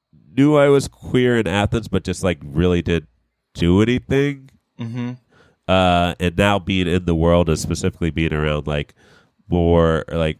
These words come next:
Speaker 1: more queer folks, it's easier to be open about being queer and having more queer experiences. So yeah, I was thrown from my, my, uh,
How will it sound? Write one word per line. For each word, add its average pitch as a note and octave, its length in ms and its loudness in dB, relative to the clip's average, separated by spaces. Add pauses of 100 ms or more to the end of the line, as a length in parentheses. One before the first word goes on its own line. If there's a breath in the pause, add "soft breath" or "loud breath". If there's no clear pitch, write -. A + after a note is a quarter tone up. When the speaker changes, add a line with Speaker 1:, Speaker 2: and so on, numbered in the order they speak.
(300)
Speaker 1:
more E2+ 180 2
queer F#2+ 300 0
folks, F2 300 -4
it's C#2+ 180 -10
easier E2 380 -4
to D2+ 100 -4
be D2+ 320 -6
open E2 540 0 (160)
about D#2 880 -2 (1080)
being D#2+ 260 -2
queer D#2 400 0
and D2 80 -4
having D#2 340 -4
more D2+ 320 0 (100)
queer E2 380 0
experiences. D#2 920 -2
So B2 180 2
yeah, B2+ 220 4
I G#2 60 4
was A2+ 180 2 (280 loud breath)
thrown A#2+ 380 4
from A2 200 -2
my, G2 480 2
my, F2 360 0
uh, D2+ 420 -2